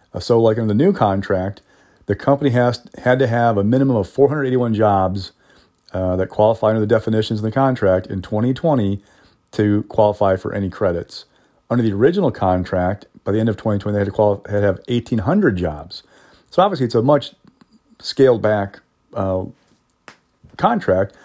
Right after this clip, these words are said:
but it's also a lower bar to qualify for anything. And the argument could be made that if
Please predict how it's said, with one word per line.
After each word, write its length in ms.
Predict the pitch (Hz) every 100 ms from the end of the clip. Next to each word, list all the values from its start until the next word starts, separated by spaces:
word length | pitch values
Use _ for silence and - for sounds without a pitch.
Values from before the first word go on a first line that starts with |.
| - -
but 60 | 117
it's 80 |
also 240 | 151 160 135
a 20 |
lower 320 | 113 120 131
bar 220 | 107 110 113
to 80 |
qualify 520 | 110 113 110 107 104 98
for 180 | 95
anything. 560 | 123 170 - 95 98 95 _ _ _ _
And 80 | 117
the 80 | 123
argument 380 | 107 110 139 139
could 140 | 131
be 100 | 156
made 460 | 120 90 87 107 123 _ _ _
that 140 | 104 104
if 200 | 104